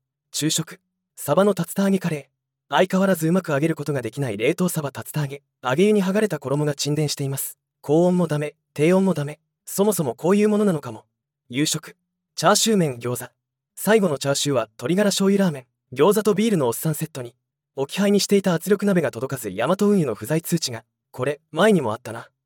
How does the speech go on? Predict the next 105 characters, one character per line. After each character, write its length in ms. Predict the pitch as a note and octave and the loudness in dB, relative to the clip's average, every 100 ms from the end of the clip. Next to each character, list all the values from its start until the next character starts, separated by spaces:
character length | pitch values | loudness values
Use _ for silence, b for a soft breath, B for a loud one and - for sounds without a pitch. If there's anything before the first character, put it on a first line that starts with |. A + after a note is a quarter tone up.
| _ | _
調 280 | - E3+ A3+ | -6 2 2
べ 100 | A3+ | 4
て 100 | D#3+ | -2
み 80 | |
る 80 | C#3 | -4
と、 160 | B2 - _ - | -12 -18 _ -2
Amazon 360 | F#3 A3 F#3+ | 2 4 4
で 80 | C#3+ | 2
は 120 | A#2 | 0
基 120 | - | -4
本 220 | - E3+ E3 | -4 0 2
Amazon 280 | F#3 G#3 | 2 2
フ 80 | F#3+ | 2
レ 80 | G3 | 0
ッ 40 | |
ク 80 | F#3+ | -2
ス 120 | - | -4
で 80 | C#3+ | -4
配 160 | A#2 B2+ | -2 -4
送 140 | C#3 | -4
さ 120 | B2+ | -6
れ 60 | C3+ | -6
る 80 | B2+ | -4
が、 180 | G2+ - _ _ | -6 -6 _ _
稀 240 | A#2 C3 | 0 2
に 100 | E3+ D3+ | 4 4
ヤ 100 | C#3+ | 2
マ 80 | |
ト 100 | E3 F3+ | 2 2
運 120 | D#3 | 2
輸、 160 | A#2+ - | -2 -10
佐 180 | - C3 | -6 0
川 160 | E3 F#3+ | 2 2
急 200 | F3+ D3 | 0 -2
便、 180 | A2+ - _ | -4 -12 _
日 140 | C3 D#3 | -4 2
本 140 | A3+ | 4
郵 140 | A#3 | 4
便 140 | G3 E3 | 4 2
な 80 | C3+ | 0
ど 60 | |
の 100 | A#2 | -2
他 180 | - E3+ | -4 0
の 80 | F3 | 0
配 160 | E3 F3+ | 0 0
送 180 | F#3 | 0
業 100 | F3+ | 0
者 140 | F3+ C3 | 0 -2
へ 60 | |
振 120 | G#2 - | -6 -2
り 80 | |
分 60 | D3+ | -2
け 100 | F#3+ | 0
ら 80 | F3+ | 0
れ 60 | |
る 80 | F3 | 0
よ 80 | B2 | -2
う 40 | |
で 60 | G2 | -6
す。 240 | - - _ _ - | -10 -14 _ _ -6
こ 120 | D3 | 0
の 120 | F#3+ | 2
他 100 | G#3 | 2
の 80 | G3+ | 0
配 160 | D3+ | 2
送 180 | E3 F3+ | 0 0
業 140 | F3 F3 | 0 0
者 140 | D#3 | 0
に 100 | C3+ | 0
は 100 | G#2+ | -2
置 140 | G2 | -2
き 40 | - | -2
配 80 | G3 | -2
指 60 | F#3 | 0
示 80 | E3+ | -2
は 80 | C#3 | -2
伝 200 | - B2 | -4 -8
わ 60 | B2 | -6
ら 80 | |
ず、 160 | A#2 G#2+ - _ - | -8 -12 -16 _ -8
時 160 | B2 | -4
間 120 | E3+ | 0
指 100 | F#3+ | 0
定 160 | - F#3+ | 2 2
な 100 | F3+ | 2
し 120 | - | 0
の 80 | C3+ | -4
対 180 | B2+ D3 | -2 0
面 140 | E3 | 2
お 40 | D#3+ | 0
届 200 | E3+ F3 | 0 -2
け 60 | |
に 80 | C#3+ | -2
変 160 | A#2 C#3+ | -2 -4
更 160 | E3+ | -2
さ 100 | E3 | -2
れ 60 | E3+ | -2
て 80 | F3+ | -2
し 140 | - | 0
ま 80 | F#3+ | 2
う 40 | |
の 80 | F#3 | 2
だ 80 | C3+ | -2
と 80 | A2 | -10
か。 140 | - | -16